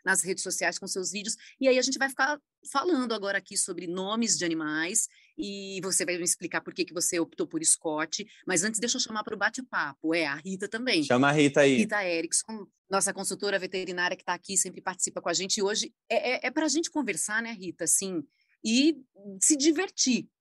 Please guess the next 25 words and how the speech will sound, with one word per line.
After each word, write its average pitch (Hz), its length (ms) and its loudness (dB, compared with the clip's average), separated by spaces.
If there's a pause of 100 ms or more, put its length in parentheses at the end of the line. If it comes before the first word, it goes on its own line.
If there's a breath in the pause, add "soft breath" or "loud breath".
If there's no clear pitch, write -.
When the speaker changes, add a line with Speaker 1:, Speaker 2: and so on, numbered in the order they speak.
(120)
Speaker 1:
né, 170 280 0
nessa 180 240 0
história 160 400 0
de 151 100 -4
hoje. 151 240 -4
Porque 180 400 -4 (400 soft breath)
pra 285 140 2
falar 285 320 0
de 226 120 0
nome 247 300 2
de 226 80 -2
animal, 208 340 -2
você 226 320 -2 (160)
ca-, - 160 -4
cada 262 280 -2
dia 233 180 -4
tá 359 100 -4
lidando 269 360 -2
com 277 100 -8
um 277 220 -2
diferente 226 500 -4
que - 80 -6
chega 185 280 -4
ali, 175 200 -4
né? 175 180 -6